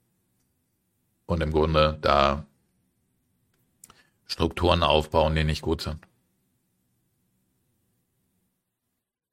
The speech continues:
Ja. Ja. Es ist, äh, vielleicht noch schwieriger zu sagen, dass sie Oliver Clem sind, wenn sie nicht Oliver Clem sind.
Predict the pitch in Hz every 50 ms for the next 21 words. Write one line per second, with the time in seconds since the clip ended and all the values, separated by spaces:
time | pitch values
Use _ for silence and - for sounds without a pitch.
0 | _ _ _ _ _ _ _ _ _ _ _ _ _ _ _ _ _ _ _ _
1 | _ _ _ _ _ _ _ - - 90 67 64 71 - - - _ _ _ _
2 | _ _ _ _ _ _ _ _ _ _ _ _ _ _ _ _ _ _ _ _
3 | _ _ _ _ _ _ _ _ _ _ _ _ _ _ _ _ _ _ _ _
4 | - - - 73 73 73 73 82 - _ _ _ _ _ _ _ _ _ _ _
5 | _ _ _ _ _ _ _ _ _ _ _ _ - - 76 80 78 76 - -
6 | - 80 78 76 76 73 71 - - 78 78 78 76 - 82 78 - - - 78
7 | 73 76 73 69 69 71 69 69 69 69 76 - _ _ _ _ _ _ _ -
8 | - - - 69 73 71 76 76 71 71 - _ _ _ - 73 73 - - 76
9 | 76 76 76 76 73 71 - - 76 78 78 76 78 76 71 71 71 67 71 73
10 | 71 69 - 78 71 71 71 71 69 - - 71 69 71 71 76 71 - -